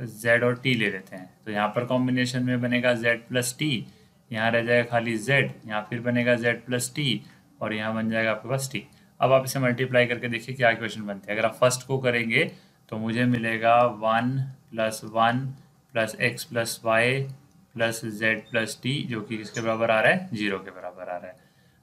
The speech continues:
दूसरी equation अगर आप बनाना चाहेंगे, second row को इससे multiply करेंगे,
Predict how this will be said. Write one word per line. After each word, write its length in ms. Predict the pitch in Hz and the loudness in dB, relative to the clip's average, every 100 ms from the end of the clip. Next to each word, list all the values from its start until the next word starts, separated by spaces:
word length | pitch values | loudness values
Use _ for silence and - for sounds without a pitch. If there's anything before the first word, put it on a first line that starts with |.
| - | -8
दूसरी 280 | 120 113 139 | -6 0 2
equation 320 | 131 131 135 | 4 2 2
अगर 200 | 131 131 | 0 4
आप 100 | 131 | 2
बनाना 360 | 127 127 123 123 | 2 2 2 0
चाहेंगे, 520 | 123 120 120 127 127 - | 0 0 0 -2 -4 -8
second 440 | - 117 135 123 | -2 0 0 0
row 120 | 120 | -2
को 180 | 120 127 | -4 -4
इससे 180 | 123 131 | -4 -2
multiply 540 | 123 113 127 123 117 | 0 -2 -4 0 0
करेंगे, 480 | 117 110 110 131 190 | 0 -6 0 0 0